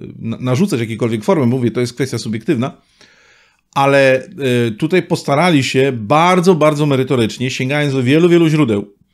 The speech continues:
Do, e, książek, do cytatów ojców, e, analiza,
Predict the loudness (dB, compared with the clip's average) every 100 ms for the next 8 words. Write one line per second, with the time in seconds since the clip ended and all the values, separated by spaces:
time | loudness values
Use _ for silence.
0 | _ _ _ _ -6 2 4 6 6 4
1 | 0 -4 -4 -2 -2 -2 -2 -2 -4 -10
2 | -20 -20 _ -2 2 2 4 4 2 0
3 | -4 -2 2 2 4 2 0 -4 -8 -2
4 | -2 -2 -6 -4 0 0 -2 0 2 0
5 | -4 -10 -8 -6 -6 -6 -8 -8 -4 0
6 | 2 2 2 0